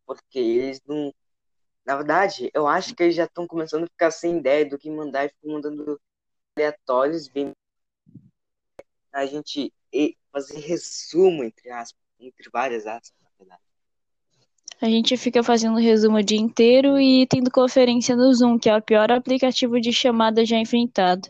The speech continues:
Speaker 2: Parece que ele
Speaker 1: Sim.
Speaker 2: foi feito pelo próprio demônio pra, no pente pra dificultar a nossa vida,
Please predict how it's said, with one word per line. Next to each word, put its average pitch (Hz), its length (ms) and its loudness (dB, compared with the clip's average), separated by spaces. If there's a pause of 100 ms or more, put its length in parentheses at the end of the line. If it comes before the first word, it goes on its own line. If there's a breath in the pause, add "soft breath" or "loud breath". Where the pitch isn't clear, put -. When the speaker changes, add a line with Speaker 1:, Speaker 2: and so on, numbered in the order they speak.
(800)
Speaker 2:
Parece 208 380 2
que - 80 -4
ele 233 180 4
Speaker 1:
Sim. 233 120 -4
Speaker 2:
foi 226 600 2
feito 226 280 0
pelo 233 240 4
próprio 233 420 0
demônio 240 580 4
pra, 220 480 2
no 226 240 0
pente 240 540 -2
pra 208 280 0
dificultar 214 520 -6
a - 60 -2
nossa 202 280 -10
vida, 190 320 -10